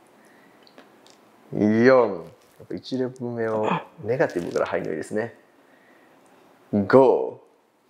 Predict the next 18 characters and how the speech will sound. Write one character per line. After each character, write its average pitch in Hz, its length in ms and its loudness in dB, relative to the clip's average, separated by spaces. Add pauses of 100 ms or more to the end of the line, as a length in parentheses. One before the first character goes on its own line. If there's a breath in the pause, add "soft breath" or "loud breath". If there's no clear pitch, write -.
(2500 loud breath)
ち - 200 -14
ょ - 40 -10
っ - 20 -20
と - 60 -20
調 - 140 -12
整 - 120 -20
し - 80 -18
ま 113 80 -14
す 123 60 -14
ね。 123 140 -18
こ - 120 -10
の 147 60 -4
辺 135 180 -2
で。 - 160 2
そ 427 100 2
う 403 40 2
で - 40 4
す。 - 300 -14